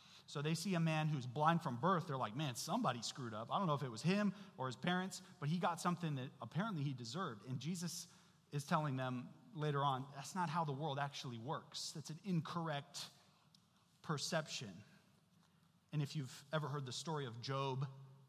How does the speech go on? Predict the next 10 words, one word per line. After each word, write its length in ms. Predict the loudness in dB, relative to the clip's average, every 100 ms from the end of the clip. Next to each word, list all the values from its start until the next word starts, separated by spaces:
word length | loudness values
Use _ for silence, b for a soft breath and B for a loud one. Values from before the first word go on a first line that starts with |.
| -4
in 100 | -2
the 80 |
Old 180 | -2 -2
Testament, 400 | -2 -4 -2 -4
who 120 | -2
suffered 480 | -4 0 0 0 -2
a 40 | -2
lot 300 | 0 0 0
of 200 | -8 -10
loss, 560 | -4 2 2 2 -4 -8